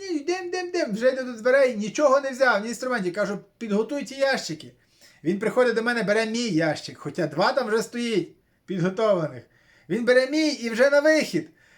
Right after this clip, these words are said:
Я взяв візочок, підвіз, взяв собі два, ну, абсолютно його криє. Якщо щось в нього в голові, то він же ні про що не думає, тільки про щось одне. Він знає, що шеф там, а що робити, в нього руки відвалюються.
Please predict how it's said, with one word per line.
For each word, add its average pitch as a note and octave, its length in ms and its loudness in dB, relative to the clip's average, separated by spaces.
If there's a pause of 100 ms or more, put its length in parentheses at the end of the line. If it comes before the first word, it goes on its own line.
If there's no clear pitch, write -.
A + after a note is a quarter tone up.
(200)
Я D#3 440 -2 (100)
взяв D#3+ 580 -2
візочок, E3 540 -2
підвіз, E3+ 320 -6
взяв G3 240 0
собі D#3 160 -6
два, F3 360 -2
ну, F3+ 260 -6
абсолютно A3 880 -2
його F#3+ 440 0 (720)
криє. C4 680 2
Якщо F#3+ 340 2
щось B3+ 300 -2
в - 20 -12
нього A#3+ 200 0
в E3+ 40 0
голові, A3 360 -2
то A3 120 -2
він A3 100 -2
же G3+ 100 -6
ні A#3+ 120 -8
про G#3+ 220 -8
що G#3 140 -4
не F#3+ 80 -4
думає, D#3+ 280 -4
тільки F#3+ 240 -10
про F3+ 180 -6
щось E3 240 -8
одне. D3 280 -10 (260)
Він F3 380 -4
знає, D#3+ 340 -2
що D3+ 100 -12
шеф F#3 240 -4
там, B3+ 340 -2
а F3 100 -2
що A#3+ 200 -4
робити, B3 400 0
в A3+ 60 -8
нього A3 300 -2
руки G#3+ 220 -4
відвалюються. E3 640 -4